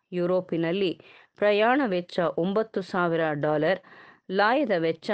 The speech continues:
ಹದಿನೇಳು ಸಾವಿರ ಡಾಲರ್. ಚೌನ್ಸಿ ಎಂ ಡಿಪ್ಯೂ ಎಂಬುವವರು ಹೀಗೆ ಹೇಳಿದ್ದಾರೆಂದು ಉಲ್ಲೇಖಿಸಲಾಗಿದೆ. ಸಂಯುಕ್ತ ಸಂಸ್ಥಾನದ ಐವತ್ತು ಪುರುಷರು ತಾವು ನಿಯಂತ್ರಿಸುವ ಸಂಪತ್ತಿನ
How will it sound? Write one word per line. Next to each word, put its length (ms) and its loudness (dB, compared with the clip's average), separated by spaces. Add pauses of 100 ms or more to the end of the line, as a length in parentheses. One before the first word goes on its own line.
(220)
ಹದಿನೇಳು 500 0
ಸಾವಿರ 420 -2 (200)
ಡಾಲರ್. 400 0 (1700)
ಚೌನ್ಸಿ 520 2 (220)
ಎಂ 160 0 (240)
ಡಿಪ್ಯೂ 360 -2 (300)
ಎಂಬುವವರು 600 0 (180)
ಹೀಗೆ 380 -2
ಹೇಳಿದ್ದಾರೆಂದು 880 -2 (200)
ಉಲ್ಲೇಖಿಸಲಾಗಿದೆ. 1000 -2 (680)
ಸಂಯುಕ್ತ 640 -2
ಸಂಸ್ಥಾನದ 760 -2 (200)
ಐವತ್ತು 480 -2
ಪುರುಷರು 560 -2
ತಾವು 380 0
ನಿಯಂತ್ರಿಸುವ 720 -2
ಸಂಪತ್ತಿನ 640 -4